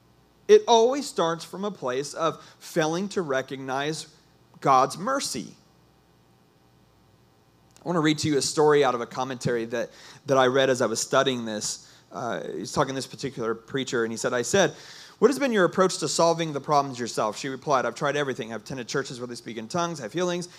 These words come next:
have all kinds of extraordinary spiritual experiences. I've spoken in tongues myself, had ecstatic experiences, been prophesied over, experienced several supposed miracles. I've been slain in the spirit, but despite us all that,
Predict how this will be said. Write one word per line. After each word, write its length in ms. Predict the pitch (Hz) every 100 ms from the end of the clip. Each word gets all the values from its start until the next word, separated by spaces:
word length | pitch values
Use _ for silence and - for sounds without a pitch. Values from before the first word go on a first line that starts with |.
| - -
have 160 | 127 147
all 120 | 160
kinds 280 | 170 156 139
of 60 |
extraordinary 460 | 123 - 147 147 139
spiritual 320 | 135 120 117
experiences. 680 | 101 170 165 160 156 151 -
I've 160 | 120
spoken 280 | - 135 123
in 60 | 113
tongues 180 | 117
myself, 400 | 107 104 180 170
had 160 | 160 123
ecstatic 400 | 113 - 139 123 - - - -
experiences, 500 | 104 165 170 160 127
been 140 | 113
prophesied 480 | - 165 - 160 143
over, 240 | 143 139
experienced 420 | 113 - 123 101 -
several 300 | 123 123 - - - -
supposed 500 | - 120 143 135 117
miracles. 540 | 143 190 185 185 170 -
I've 200 | 135 127
been 140 | 123
slain 220 | - 131
in 80 | 120
the 60 | 113
spirit, 380 | - 170 175 170
but 100 | 120
despite 400 | - 180 202 180
us 180 | 156 -
all 240 | 135 131
that, 300 | 123 117 120